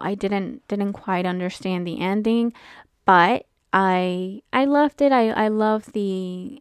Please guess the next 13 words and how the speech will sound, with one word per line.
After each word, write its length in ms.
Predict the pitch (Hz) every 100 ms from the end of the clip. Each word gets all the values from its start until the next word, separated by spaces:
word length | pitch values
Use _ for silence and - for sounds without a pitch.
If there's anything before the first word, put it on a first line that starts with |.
| _
I 120 | 202
love 280 | 208 202 196
the 100 | 190
fact 320 | - 185 185
that 100 | 180
it 140 | 175 -
portrays 760 | 175 - 196 185 180 185 - _ _ - _
the, 680 | - 190 180 175 170 170 175 - _ _ -
the 160 | 214
story 540 | 220 - 247 233 233 -
of 360 | 202 208 196 - - -
an 160 | 202 196
immigrant, 760 | 202 220 226 233 226 233 -